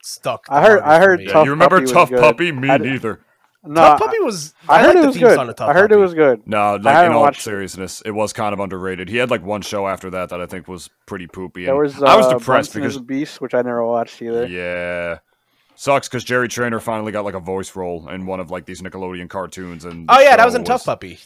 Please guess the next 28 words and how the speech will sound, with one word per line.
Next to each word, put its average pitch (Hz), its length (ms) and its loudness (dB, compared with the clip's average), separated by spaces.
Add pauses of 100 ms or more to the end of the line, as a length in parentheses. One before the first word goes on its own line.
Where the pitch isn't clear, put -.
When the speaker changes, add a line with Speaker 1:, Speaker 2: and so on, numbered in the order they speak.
(220)
Speaker 3:
Yeah, 147 280 6
he, 147 140 0
no, 170 160 2
he 165 180 -2
was 170 280 4
Tough 170 240 2
Puppy. 175 340 2
Speaker 1:
He 147 80 -6
Speaker 3:
Yeah, 180 120 6
Speaker 1:
was 123 80 0
Speaker 3:
he 135 60 -4
Speaker 1:
Tough 185 80 2
Speaker 3:
was 151 100 0
Speaker 1:
Puppy. 117 260 -6
Speaker 3:
the - 80 -20
titular 147 420 -4
character 123 600 0
in 113 160 -10
that 113 160 -2
Speaker 2:
Tough 87 80 -8
Speaker 3:
show. 123 180 -2
Speaker 2:
Puppy. 208 440 -10 (1000)
Speaker 1:
That 302 160 -2
show 453 180 0
was, 185 180 -4
that 220 180 0
show 311 240 2
was, 156 320 -4